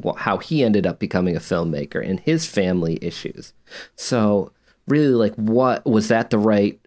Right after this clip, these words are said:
was that the right decision for him to do that? I don't think it's, like, a, a necessarily a right and wrong thing. I think it's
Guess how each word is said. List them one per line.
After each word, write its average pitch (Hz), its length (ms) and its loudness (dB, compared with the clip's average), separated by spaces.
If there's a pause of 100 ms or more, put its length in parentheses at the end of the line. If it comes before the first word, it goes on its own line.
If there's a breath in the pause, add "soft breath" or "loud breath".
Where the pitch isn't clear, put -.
(160)
was 127 160 -6
that 113 160 2
the 110 60 0
right 95 200 2
decision 101 640 0 (1160)
for - 180 0
him 170 360 2
to 160 160 -2
do 104 180 2
that? 87 260 2
I 113 80 0
don't 165 180 0
think 160 140 0
it's, - 160 -4
like, 120 160 -2
a, 107 280 0
a 113 60 0
necessarily 107 600 0
a 90 100 0
right 101 340 0
and 90 200 -2
wrong 120 300 2
thing. 82 300 -4
I 92 80 -2
think 98 200 -2
it's - 320 -8